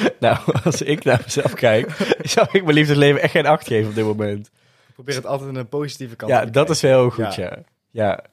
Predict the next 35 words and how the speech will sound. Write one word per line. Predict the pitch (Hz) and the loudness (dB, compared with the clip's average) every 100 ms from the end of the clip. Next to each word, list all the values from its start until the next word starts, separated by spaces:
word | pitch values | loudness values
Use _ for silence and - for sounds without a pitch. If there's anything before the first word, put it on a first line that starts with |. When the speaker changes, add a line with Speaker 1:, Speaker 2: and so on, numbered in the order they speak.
| - | -16
Speaker 1:
ik | 143 | -10
schrok. | - 123 127 | -4 -4 -4
Ik | 156 | -4
dacht, | 139 101 - | -2 -2 -2
nou, | - 113 82 | -2 -2 -2
vond | - 120 | -4 -4
ik, | 113 | -2
ik | 113 127 | -4 -2
vind | 143 | -2
het | 117 | 0
helemaal | 104 113 | 2 2
leuk | 170 | 2
voor | - 151 | 0 2
je | |
dat | 131 123 | 2 0
het | - | -2
een | |
Speaker 2:
Mhm. | 117 | -2
Speaker 1:
acht | 131 180 | -2 -4
is. | 98 - | -6 -8
Speaker 2:
Dankjewel. | _ - - | _ -20 -6
Speaker 1:
En | 123 135 | 0 0
is, | - | 0
is | 135 - | -2 0
je | |
leven | 127 131 143 | 2 2 2
dan | 127 | 2
ook | 120 135 | 2 0
een | 135 | 2
acht, | 131 - | 0 0
zeg | - 127 | -6 -4
maar, | 123 | -2
naast | 117 113 120 117 | 2 2 2 -2
je | - 110 107 | 0 2 2
liefdesleven? | 110 107 - 104 104 113 | 0 -2 -4 -2 -2 -8